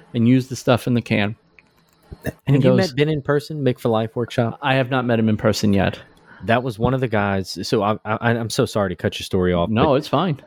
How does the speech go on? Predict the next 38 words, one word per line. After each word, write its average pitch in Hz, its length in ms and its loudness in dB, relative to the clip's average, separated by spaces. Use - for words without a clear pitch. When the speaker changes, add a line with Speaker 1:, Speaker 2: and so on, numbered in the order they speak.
Speaker 2:
uh, 95 200 0
you 110 120 -2
know, 107 140 0
obviously 120 320 0
we 113 100 0
had 107 120 0
High 110 160 -2
Caliber 107 340 -2
Camp 107 320 -2
last 101 220 -2
week, 104 240 -2
and 113 80 -2
I, 117 140 0
I 131 40 2
kinda 139 320 -2
glazed 101 340 -2
over 101 160 0
'cause 127 160 -2
I 139 60 2
don't 139 160 -2
know 110 140 0
if 104 80 -2
it's - 160 -6
my 98 200 0
place 95 340 -4
to - 100 -10
discuss. 92 500 -2
Everybody 113 400 0
who 98 100 -8
went 92 240 -4
there 92 160 0
needs 87 220 -4
to 82 80 -10
post 95 300 0
about 85 260 -2
it. 82 140 -6
But, 101 140 0
uh, 90 220 0